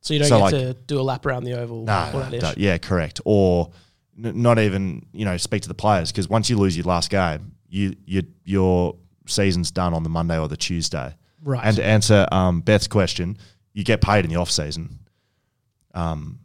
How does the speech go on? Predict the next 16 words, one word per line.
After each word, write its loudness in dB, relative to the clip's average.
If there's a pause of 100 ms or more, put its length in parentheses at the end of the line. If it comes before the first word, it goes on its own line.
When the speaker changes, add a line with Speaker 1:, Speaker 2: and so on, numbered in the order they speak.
Speaker 2:
so, -2
like, -2
she -2
asked 0
about, -4
like, -6
do -4
you -4
get -4
Speaker 1:
Oh, 0
Speaker 2:
paid 2
Speaker 1:
yeah, -2
yeah. 2
Speaker 2:
all 4
year 2
round? 2